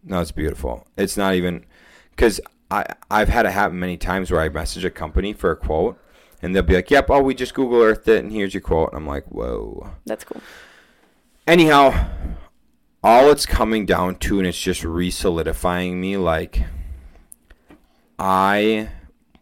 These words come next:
Speaker 1: my, my goal is business.
Speaker 2: Yeah.
Speaker 1: It's what I'm happiest doing. It's, like, what, what I enjoy doing, and utilizing the who,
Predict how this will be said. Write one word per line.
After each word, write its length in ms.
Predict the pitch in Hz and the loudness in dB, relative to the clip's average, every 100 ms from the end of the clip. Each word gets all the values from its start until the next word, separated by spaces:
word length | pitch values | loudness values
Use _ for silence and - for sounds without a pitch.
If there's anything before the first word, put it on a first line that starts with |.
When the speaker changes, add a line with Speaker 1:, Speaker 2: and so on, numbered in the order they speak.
| _ _ _ - | _ _ _ -10
Speaker 1:
my, 580 | 92 92 92 101 104 92 | -2 0 0 0 -4 -6
my 340 | 92 87 90 | -6 -4 -2
goal 280 | 90 80 80 | -2 -4 -4
is 100 | 76 | -6
business. 600 | - 67 - 67 60 - - | -8 -10 -10 -16 -18 -16 -8
Speaker 2:
Yeah. 180 | 185 185 | -8 -6
Speaker 1:
It's 180 | 95 - | -6 -2
what 140 | 92 | -2
I'm 100 | 87 | -2
happiest 520 | 85 82 76 80 80 - | -6 -8 -8 -8 -8 -8
doing. 360 | 80 82 92 - _ _ | -10 -10 -12 -18 _ _
It's, 180 | 82 - | -14 -8
like, 220 | 82 78 | -8 -6
what, 240 | 80 78 _ _ | -6 -8 _ _
what 160 | - 82 | -6 -4
I 80 | 82 | -4
enjoy 320 | 82 82 80 | -4 -6 -6
doing, 460 | 73 78 82 90 95 _ _ _ _ - | -6 -8 -8 -10 -14 _ _ _ _ -8
and 480 | 87 85 82 76 76 _ _ _ - - _ _ _ | -6 -4 -6 -8 -16 _ _ _ -20 -20 _ _ _
utilizing 1000 | 87 87 98 101 101 95 98 98 101 98 | -10 -4 0 2 2 2 0 -2 -4 -4
the 80 | 87 | -4
who, 600 | - - 87 76 78 87 | -2 -4 -6 -6 -8 -10